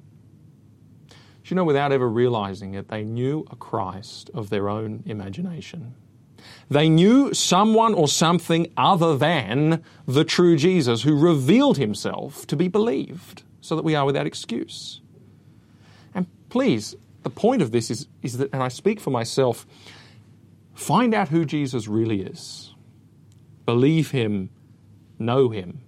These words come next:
Don't make him up. Not any of him.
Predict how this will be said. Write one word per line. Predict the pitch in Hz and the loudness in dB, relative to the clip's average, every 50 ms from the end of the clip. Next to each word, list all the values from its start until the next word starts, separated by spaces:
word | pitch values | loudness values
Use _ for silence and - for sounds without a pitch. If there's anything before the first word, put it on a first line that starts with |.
| _ _ - - - - _ - 131 110 107 - | _ _ -20 -20 -20 -20 _ -14 -12 -12 -2 2
Don't | - 160 196 254 254 196 | 4 4 4 4 2 0
make | 160 117 110 - - | -2 -4 -4 -4 -6
him | - 101 101 | -8 -8 -8
up. | 98 92 - - - _ - - - - - - - - - | -8 -10 -12 -14 -20 _ -20 -20 -20 -20 -20 -20 -14 -4 0
Not | 151 180 226 - - - - - - - - 175 | 2 2 2 0 -4 -12 -20 -20 -20 -6 0 2
any | 208 247 269 262 214 | 4 6 6 6 6
of | 170 127 107 101 - | 4 4 0 -2 -6
him. | 107 87 - - | -10 -14 -14 -16